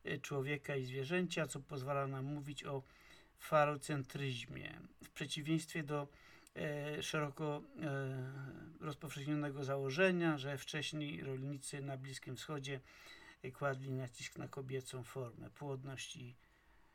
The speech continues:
i płodność. To przytoczenie. E, tu link. E,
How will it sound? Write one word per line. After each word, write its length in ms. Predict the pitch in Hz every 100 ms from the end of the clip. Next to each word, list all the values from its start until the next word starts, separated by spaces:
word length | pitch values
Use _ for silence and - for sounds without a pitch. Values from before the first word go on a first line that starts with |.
| _ -
i 80 |
płodność. 680 | 131 - 123 110 - - -
To 120 | -
przytoczenie. 680 | - - - - - - - - - - - - - -
E, 200 | - -
tu 220 | - -
link. 340 | 127 120 120 -
E, 640 | - - - - - -